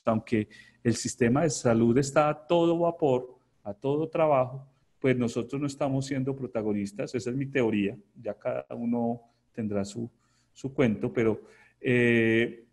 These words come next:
no, no estamos totalmente empleados dentro del sistema. Eh,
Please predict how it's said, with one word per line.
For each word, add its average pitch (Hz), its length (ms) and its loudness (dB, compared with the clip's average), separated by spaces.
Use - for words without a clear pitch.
no, 127 560 2
no 135 140 0
estamos 139 680 -2
totalmente 117 560 0
empleados 110 480 -2
dentro 113 280 -6
del 98 100 -6
sistema. 101 520 -4
Eh, 110 760 0